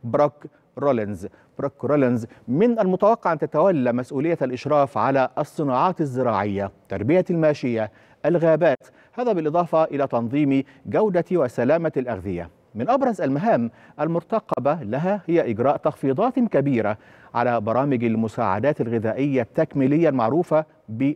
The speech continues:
إس إن إي بي، والتي تساعد الفئات الضعيفة. علاوة على ذلك، ستلعب رولينز دورا مهما في تنفيذ سياسات ترامب المتعلقة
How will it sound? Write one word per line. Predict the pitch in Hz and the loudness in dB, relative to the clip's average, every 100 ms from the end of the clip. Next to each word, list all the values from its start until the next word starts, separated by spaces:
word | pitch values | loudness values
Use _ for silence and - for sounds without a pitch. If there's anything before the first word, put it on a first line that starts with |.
| - | -2
إس | 160 - - | -6 -6 -4
إن | 147 - | -4 0
إي | 147 139 - | 0 2 2
بي، | 131 95 _ _ - - - | 2 0 _ _ -20 -20 -10
والتي | 104 107 113 104 | -6 -4 -4 -4
تساعد | 104 147 143 117 117 117 | -2 2 2 2 -2 -4
الفئات | 113 - 110 110 139 139 | -6 -6 -4 0 0 0
الضعيفة. | 113 95 76 85 - - - - _ _ _ _ _ _ _ _ _ _ _ _ | -4 -6 -8 -10 -14 -16 -20 -20 _ _ _ _ _ _ _ _ _ _ _ _
علاوة | 139 269 285 | 0 2 2
على | 147 131 139 | 2 2 2
ذلك، | 131 165 151 | 4 0 0
ستلعب | 135 131 - 131 113 | -2 0 2 2 2
رولينز | 117 143 151 127 | -2 0 0 -2
دورا | 113 151 160 | -2 2 0
مهما | 165 131 135 170 190 | 0 -2 -2 -2 -2
في | 170 | -2
تنفيذ | 143 113 - 151 135 | -2 -2 0 2 2
سياسات | 127 110 107 127 127 | 0 0 0 0 -2
ترامب | - 127 127 107 | 0 0 0 -2
المتعلقة | 110 113 117 151 - 151 | -2 -2 -2 -2 0 0